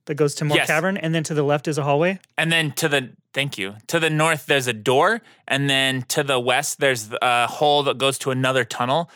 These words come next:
Speaker 2: and then south is more hallway. You do see the same footprints going south,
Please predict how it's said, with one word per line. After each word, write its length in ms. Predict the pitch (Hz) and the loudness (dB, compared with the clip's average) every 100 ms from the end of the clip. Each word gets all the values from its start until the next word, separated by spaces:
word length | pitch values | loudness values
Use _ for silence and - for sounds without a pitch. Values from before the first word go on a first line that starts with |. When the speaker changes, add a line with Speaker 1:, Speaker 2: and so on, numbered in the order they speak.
| _ | _
Speaker 2:
and 120 | 131 131 | -4 -2
then 120 | 113 | -2
south 340 | - 110 110 | 0 0 -2
is 100 | 107 | -6
more 140 | 107 101 | -6 -4
hallway. 400 | 95 87 - 120 | -4 -4 -8 -6
You 160 | 175 196 | 0 0
do 280 | 160 214 220 | 2 2 2
see 500 | - 202 196 190 175 | 2 2 4 4 2
the 240 | 165 165 | 2 0
same 280 | - 170 151 | 2 0 0
footprints 540 | - 160 - 143 113 | 0 0 0 -4 -2
going 300 | 143 131 117 | -2 0 0
south, 540 | - 135 104 - - | 0 0 0 -4 -16